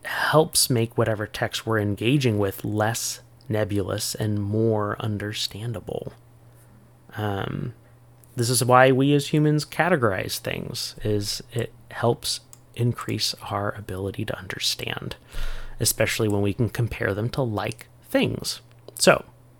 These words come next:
we are gonna be talking more about these categories, uh, next time. I know this has been a lot of kind of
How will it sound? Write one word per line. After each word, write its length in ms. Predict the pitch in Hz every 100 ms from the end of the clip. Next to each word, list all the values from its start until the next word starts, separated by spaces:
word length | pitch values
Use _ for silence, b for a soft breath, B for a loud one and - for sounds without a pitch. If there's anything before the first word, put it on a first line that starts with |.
| -
we 180 | 107 104
are 80 | 110
gonna 140 | 127
be 100 | 123
talking 340 | 120 104 107 95
more 120 | 92
about 200 | 110 -
these 160 | -
categories, 760 | - - 110 - - 60 - - B B B B B 110
uh, 180 | 104 - -
next 240 | 175 208 -
time. 220 | 104 -
I 80 | 107
know 160 | 120
this 100 | 127
has 100 | 120
been 120 | 110 110
a 60 |
lot 640 | 107 110 113 120 120 120
of 220 | 117 101 -
kind 200 | 113 104
of 180 | 101